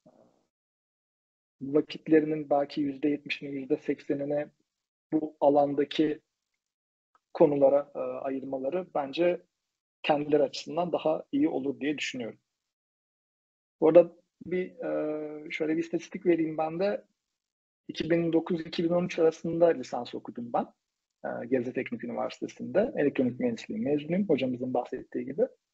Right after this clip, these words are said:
Benim dönemimde, e, elektronik mühendisliğiyle, elektronik,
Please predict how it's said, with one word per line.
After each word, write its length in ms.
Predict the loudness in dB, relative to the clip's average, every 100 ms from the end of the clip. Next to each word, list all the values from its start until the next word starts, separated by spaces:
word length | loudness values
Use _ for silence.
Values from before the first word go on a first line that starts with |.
| _ _ _ _ _ _ _ _ _ _ _ _
Benim 280 | 10 10 6
dönemimde, 600 | 4 0 -2 -2 -2 -2
e, 60 | -4 -4 -2 -2 -4 -6 -16 _
elektronik 540 | 0 0 0 -2 -2
mühendisliğiyle, 1080 | -4 -4 -4 -6 -8 -6 -2 -2 4 4 4 _ _ _ _ _
elektronik, 380 | -2 2 0